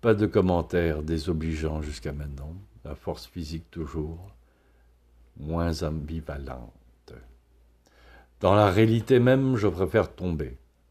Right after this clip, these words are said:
Breton. Dans la réalité elle-même, je préfère soirée. Soirée.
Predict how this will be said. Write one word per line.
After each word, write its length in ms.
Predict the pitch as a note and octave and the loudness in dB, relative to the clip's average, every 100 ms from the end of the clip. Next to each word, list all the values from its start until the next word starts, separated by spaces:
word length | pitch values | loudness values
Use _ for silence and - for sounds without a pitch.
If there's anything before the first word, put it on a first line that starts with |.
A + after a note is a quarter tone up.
| _ - | _ -20
Breton. 460 | D2+ D#2 - A#1+ - _ _ _ - - - | -8 -6 -6 -12 -18 _ _ _ -20 -18 -6
Dans 160 | F2+ | 2
la 100 | F#2+ | 4
réalité 460 | E2+ G2+ G2 F#2+ G#2 | 4 4 2 2 4
elle-même, 400 | F#2+ F#2+ G#2 F#2+ | 4 2 0 -2
je 80 | F2+ | -4
préfère 440 | F2+ E2 F2+ E2 | -4 -6 -6 -6
soirée. 680 | - - F2+ C#2+ B1+ B1+ - _ _ _ _ _ _ _ _ _ _ _ _ - - _ _ | -8 -6 -4 -4 -6 -16 -18 _ _ _ _ _ _ _ _ _ _ _ _ -20 -20 _ _
Soirée. 880 | - - C#3 B2 G#2+ F2+ D#2+ C#2 | -6 4 6 8 6 4 -2 -8